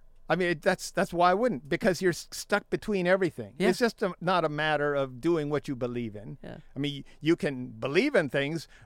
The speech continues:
Speaker 1: but it's rare that you can actually do them.
Speaker 2: Yeah.
Speaker 1: And, and, and this clown says he didn't, he didn't realize that. <laughs> Jesus. And he, and he said also that the constitutional system of checks and balances is really a bad thing for the country.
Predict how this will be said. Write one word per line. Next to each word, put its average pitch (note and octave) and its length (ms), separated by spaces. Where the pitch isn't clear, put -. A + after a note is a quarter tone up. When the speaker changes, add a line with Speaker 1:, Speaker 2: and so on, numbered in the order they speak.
Speaker 1:
but D#3+ 140
it's E3 120
rare F3 380
that D3+ 200
you E3+ 80
can E3 120
actually D#3+ 460
do D3+ 240
them. A#2+ 220
Speaker 2:
Yeah. C#3 240
Speaker 1:
And, G3+ 140
and, F#3+ 260
and F3+ 180
this A#3+ 180
clown D3 640
says F#3+ 280
he G#3 80
didn't, F3 320
he G#3 80
didn't G#3+ 180
realize C#3 400
that. G2+ 240
<laughs> - 680
Jesus. - 480
And E3+ 340
he, F3+ 100
and E3+ 180
he E3+ 80
said F#3+ 300
also F3+ 460
that D#3 300
the D#3+ 60
constitutional G#3+ 840
system G#3+ 460
of D3 160
checks - 420
and C#3 220
balances D#3+ 800
is C#3+ 160
really G3 340
a D3+ 120
bad F3+ 440
thing G3 280
for D3+ 140
the A#2+ 100
country. G#2+ 480